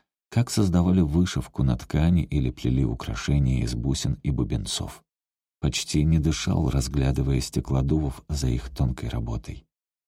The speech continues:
Никто не гнал меня, когда я останавливался напротив распахнутых дверей мастерских. Наоборот, бородатые старики улыбались и даже намеренно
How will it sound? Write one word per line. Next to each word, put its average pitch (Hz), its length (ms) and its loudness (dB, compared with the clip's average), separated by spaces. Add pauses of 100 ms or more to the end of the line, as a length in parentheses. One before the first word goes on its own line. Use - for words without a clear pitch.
(120)
Никто 95 380 2
не 117 140 6
гнал 95 360 4
меня, 69 320 4
когда 71 340 2
я 71 320 2
останавливался 64 960 -2
напротив 67 480 -2
распахнутых 67 760 -2
дверей 65 280 0
мастерских. - 760 -4 (680)
Наоборот, 95 640 4 (400)
бородатые 85 500 4
старики 82 460 0
улыбались 78 680 2
и - 40 0
даже 80 260 2
намеренно 85 680 2